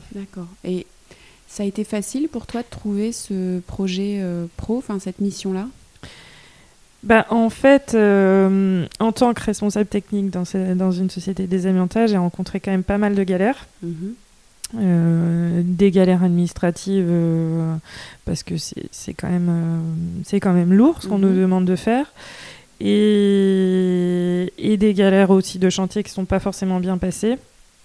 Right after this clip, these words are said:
Speaker 2: Et à l'époque, je m'étais toujours dit, mais, euh, enfin, j'avais, comme je dis toujours, j'ai tourné la tête à droite, à gauche, j'ai trouvé personne.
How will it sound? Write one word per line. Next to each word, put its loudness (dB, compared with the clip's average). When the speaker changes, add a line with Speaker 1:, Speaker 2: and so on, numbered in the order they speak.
Speaker 2:
Et 4
à 6
l'époque, 4
je 0
m'étais 0
toujours -2
dit, -2
mais, 0
euh, 0
enfin, -4
j'avais, 0
comme 2
je 0
dis -2
toujours, 2
j'ai 0
tourné -2
la 0
tête -2
à -2
droite, -4
à -2
gauche, 2
j'ai -4
trouvé 0
personne. 0